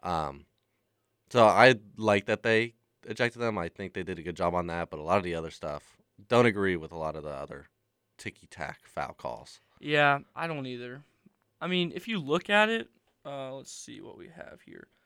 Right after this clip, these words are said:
Speaker 2: Twenty personal fouls called total in Alabama, twenty-nine on Auburn. Um, Alabama went to the line thirty-one times, Auburn twenty-four.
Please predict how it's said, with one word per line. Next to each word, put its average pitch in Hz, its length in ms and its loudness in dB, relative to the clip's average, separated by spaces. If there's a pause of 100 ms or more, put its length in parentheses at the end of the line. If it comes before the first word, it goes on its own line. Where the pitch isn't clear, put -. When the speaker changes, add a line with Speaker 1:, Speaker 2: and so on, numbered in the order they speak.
(480)
Speaker 2:
Twenty 208 340 0
personal 180 380 -2
fouls 151 400 -2
called 139 280 -2
total 135 300 -8
in 127 60 -12
Alabama, 135 600 -8
twenty-nine 139 680 -2
on 123 140 -12
Auburn. 131 460 -6 (680)
Um, 117 680 -10 (320)
Alabama 143 580 2
went 139 180 -4
to - 80 -18
the 143 60 -10
line 135 380 -4
thirty-one 139 460 -6
times, 139 480 -4
Auburn 127 360 -6
twenty-four. 151 720 0